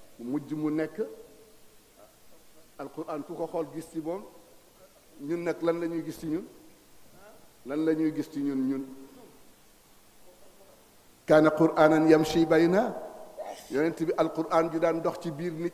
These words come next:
ñi la. Jéego bu mu jéego, nga xam aaya bu mu toll, wax bu mu wax, nga xam fu mu toll. Looloo tax ñuy def gàmmu. Ñun ñépp ñu mën a roy ci Seydina Muhammad.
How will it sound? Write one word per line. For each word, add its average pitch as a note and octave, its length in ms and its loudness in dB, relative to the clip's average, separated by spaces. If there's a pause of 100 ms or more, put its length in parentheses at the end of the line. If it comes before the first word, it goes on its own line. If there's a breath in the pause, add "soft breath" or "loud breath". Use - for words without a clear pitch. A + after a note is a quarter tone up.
ñi D#3 100 2
la. C#3+ 100 2 (140)
Jéego F3 420 6
bu E3+ 120 -2
mu F#3+ 200 -2
jéego, E3+ 260 0
nga D#3+ 100 -4
xam E3 240 0
aaya D#3 220 4
bu D3+ 120 -2
mu E3 140 -2
toll, D#3+ 260 0
wax D#3+ 240 0 (100)
bu D3+ 80 -8
mu F3+ 120 -2
wax, E3+ 180 -2
nga D#3 100 -4
xam D#3 160 -4
fu D#3+ 120 -6
mu D3 100 -8
toll. B2+ 300 -6 (420 loud breath)
Looloo F#3+ 280 2
tax F3 220 -4
ñuy D#3 260 -2
def D#3 200 -4 (160)
gàmmu. C3 340 -4 (1120)
Ñun C#3 260 -2
ñépp F#3+ 240 -2
ñu D#3 140 2
mën D#3 200 0
a D3+ 60 2
roy E3 360 2
ci E3+ 80 -10
Seydina D3 460 -4
Muhammad. B2 400 -8